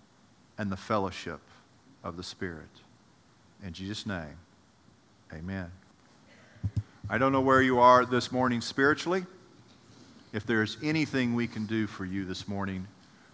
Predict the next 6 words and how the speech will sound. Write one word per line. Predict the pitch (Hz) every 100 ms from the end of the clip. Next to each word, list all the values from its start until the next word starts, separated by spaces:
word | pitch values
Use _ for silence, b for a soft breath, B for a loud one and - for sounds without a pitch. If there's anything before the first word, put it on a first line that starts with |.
| B -
we | 117 120 120 120
are | 104
ready, | 104 110 123 135 117 - - - - - -
willing, | 107 123 127 127 131 127 110 - -
and | 107 101
able | 117 113 95 82